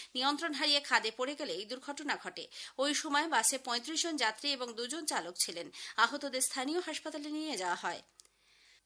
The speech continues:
রাষ্ট্রপতি দ্রৌপদী মুর্মু, উপরাষ্ট্রপতি সিপি রাধাকৃষ্ণন এবং প্রধানমন্ত্রী নরেন্দ্র মোদী সামাজিক মাধ্যমে দুর্ঘটনায় মৃতদের পরিবারের প্রতি শোক জ্ঞাপন করেছেন। আহতদের দ্রুত আরোগ্য কামনা করেন তাঁরা। প্রধানমন্ত্রী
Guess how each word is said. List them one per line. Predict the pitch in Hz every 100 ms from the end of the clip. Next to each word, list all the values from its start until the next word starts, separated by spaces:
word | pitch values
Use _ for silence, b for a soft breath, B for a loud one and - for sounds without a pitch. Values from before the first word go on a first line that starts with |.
| _
রাষ্ট্রপতি | 254 277 381 381 381
দ্রৌপদী | 285 302 330 370
মুর্মু, | 359 359 370 339
উপরাষ্ট্রপতি | 302 320 320 320 330
সিপি | 311 320 311 359
রাধাকৃষ্ণন | 359 349 349 - 339 330
এবং | 294 294 269
প্রধানমন্ত্রী | 262 302 311 302 302
নরেন্দ্র | 233 247 285
মোদী | 311 311
সামাজিক | 285 233 226 233 233
মাধ্যমে | 220 262 277
দুর্ঘটনায় | 247 220 240 226 226 233
মৃতদের | 214 277 277 294
পরিবারের | 254 233 220 214
প্রতি | 202 196
শোক | 202 214 196
জ্ঞাপন | 202 214 214
করেছেন। | 226 226 269 269 B B -
আহতদের | 226 302 320 311 226
দ্রুত | 247 262
আরোগ্য | 330 294 269 269
কামনা | 269 247 190
করেন | 190 185 180
তাঁরা। | 175 165 151 B B B
প্রধানমন্ত্রী | 247 247 269 254 247 277